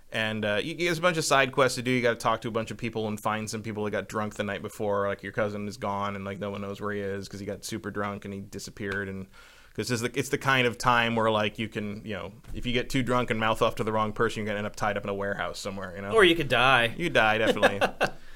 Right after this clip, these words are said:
Speaker 1: Um, but, like, y-, so there's a bunch of side quests to get you up to kinda level five-ish before you leave, and then you leave, and you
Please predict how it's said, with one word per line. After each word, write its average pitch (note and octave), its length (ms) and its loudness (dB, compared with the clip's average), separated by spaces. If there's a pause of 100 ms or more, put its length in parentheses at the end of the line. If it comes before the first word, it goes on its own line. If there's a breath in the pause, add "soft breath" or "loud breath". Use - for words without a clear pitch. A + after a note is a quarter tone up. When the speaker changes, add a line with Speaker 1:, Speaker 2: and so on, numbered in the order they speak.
(220 soft breath)
Speaker 1:
Um, A2+ 580 2
but, A#2+ 180 2
like, B2 280 4
y-, D3 160 -8
so E3 120 2
there's D3+ 120 6
a D3 40 0
bunch E3+ 180 4
of D3 100 4
side C#3 360 4
quests C3 280 4
to A#2 80 -6
get A#2+ 160 0
you A#2+ 80 0
up A2+ 80 0
to A#2 80 -10
kinda A2+ 180 0
level A2 240 0
five-ish G#2 760 -4
before G#2+ 300 -4
you G#2+ 160 -4
leave, G2+ 460 -4
and G#2 160 -6
then G#2 140 -4
you G#2 100 -4
leave, G2+ 460 -6
and G2+ 200 -6
you G2+ 220 -8